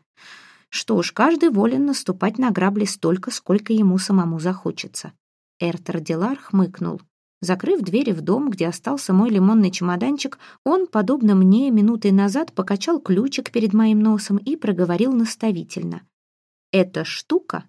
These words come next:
открывает замок. Видите магическую гравировку? Так вот, ключ не так прост, как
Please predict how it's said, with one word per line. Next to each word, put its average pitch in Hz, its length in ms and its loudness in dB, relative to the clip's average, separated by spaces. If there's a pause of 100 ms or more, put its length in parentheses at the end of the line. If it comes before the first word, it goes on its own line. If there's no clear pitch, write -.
(140)
открывает 185 720 -4
замок. 185 640 -2
Видите 254 480 0
магическую 180 580 -2
гравировку? 185 640 0 (260)
Так 240 160 -6
вот, 233 240 2
ключ 240 380 -2
не 233 120 0
так 233 220 -6
прост, 240 300 -6
как 220 160 -6